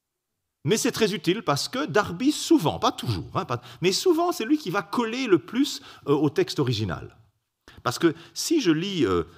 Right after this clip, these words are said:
le verset vingt-neuf dans notre Bible Second vingt et un, l'Esprit dit à Philippe,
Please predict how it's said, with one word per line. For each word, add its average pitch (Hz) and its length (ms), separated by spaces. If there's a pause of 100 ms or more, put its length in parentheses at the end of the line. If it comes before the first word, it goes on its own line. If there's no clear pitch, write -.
(120)
le 107 280
verset 127 300
vingt-neuf 135 400
dans 107 140
notre 90 320
Bible 87 360
Second 98 300
vingt 85 220
et 87 120
un, 311 220 (140)
l'Esprit 143 440
dit 104 180
à 82 100
Philippe, 214 400